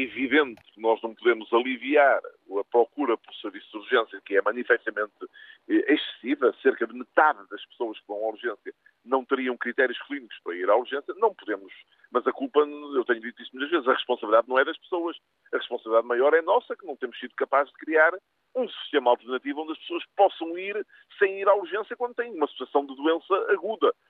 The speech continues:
Doença aguda não é forçosamente uma doença grave, é uma situação que surge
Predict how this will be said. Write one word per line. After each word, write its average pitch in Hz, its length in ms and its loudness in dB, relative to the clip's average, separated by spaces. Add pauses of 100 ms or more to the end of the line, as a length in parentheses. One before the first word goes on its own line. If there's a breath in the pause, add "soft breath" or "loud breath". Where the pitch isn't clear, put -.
(160)
Doença 165 320 2
aguda 180 280 0
não 185 140 -6
é 190 60 0
forçosamente 180 560 -10
uma 180 100 -4
doença 190 340 -4 (200)
grave, 151 360 4 (360)
é 139 60 -4
uma 131 260 -4
situação 135 340 -10
que - 80 -18
surge 147 260 -8